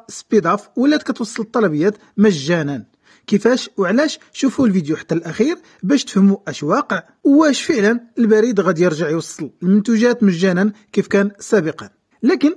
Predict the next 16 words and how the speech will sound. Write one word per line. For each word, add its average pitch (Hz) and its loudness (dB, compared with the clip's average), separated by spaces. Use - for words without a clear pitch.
قبل 330 4
ما 294 2
نبداو 180 4
الشرح - -4
كيف - -10
العادة، 233 0
ما 233 2
تنساوش 247 -2
ديروا 170 2
جيم 175 0
الفيديو 226 2
وبارطاجيوه 233 2
مع 202 4
الأصدقاء 185 -4
المهتمين 151 -2
بالمجال. 151 -2